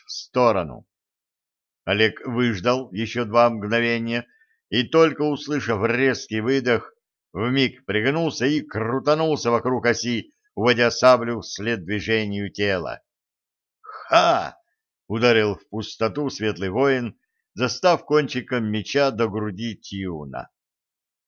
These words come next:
«Ша!» прошелестел клинок по его тулупу,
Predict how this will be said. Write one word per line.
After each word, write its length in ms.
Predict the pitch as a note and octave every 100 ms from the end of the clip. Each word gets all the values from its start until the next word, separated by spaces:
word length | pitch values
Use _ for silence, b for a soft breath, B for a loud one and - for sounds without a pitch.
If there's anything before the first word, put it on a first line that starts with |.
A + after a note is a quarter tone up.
| _
«Ша!» 720 | - - - - - E3 - _ b b b _
прошелестел 640 | G#2 G2+ A#2+ A#2 B2 A2+
клинок 400 | G2+ A2+ A2+ G#2+
по 80 | G#2
его 180 | G#2 G2+
тулупу, 640 | F#2+ B2 D3 B2 C3 -